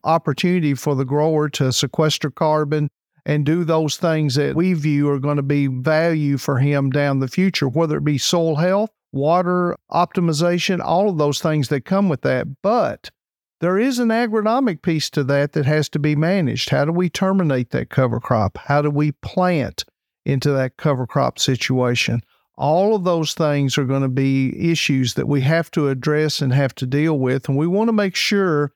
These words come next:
that we have that crop consultant on that acre with that grower to make sure that he's getting the right amount of information and doing things that are gonna add sustainable economic practices on the farm.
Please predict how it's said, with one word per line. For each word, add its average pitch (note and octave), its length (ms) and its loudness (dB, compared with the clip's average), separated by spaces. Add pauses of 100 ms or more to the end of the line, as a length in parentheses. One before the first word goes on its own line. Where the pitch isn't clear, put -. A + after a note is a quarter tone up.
(160)
that D3 120 2
we D#3 200 0
have E3+ 280 2
that F3 160 0
crop E3+ 320 0
consultant C3+ 600 0
on C#3+ 220 0
that D#3 180 0
acre D3 340 -2
with B2+ 200 -2
that C3+ 220 0
grower C#3 500 0 (300)
to C#3+ 140 -2
make D3 260 0
sure D#3 380 0
that C#3 160 0
he's C#3 280 0
getting D#3 580 0
the C3+ 120 0
right D3 420 0 (120)
amount C#3+ 540 0
of B2+ 200 -2
information C3+ 920 0 (340)
and C3 240 0
doing D3+ 400 0
things C#3 460 0
that C3+ 200 0
are C3 120 0
gonna C3+ 380 -2
add D3+ 540 0 (300)
sustainable D3+ 880 0
economic C#3 720 0
practices C3 640 0
on A#2+ 160 2
the G#2+ 80 -2
farm. G#2+ 380 0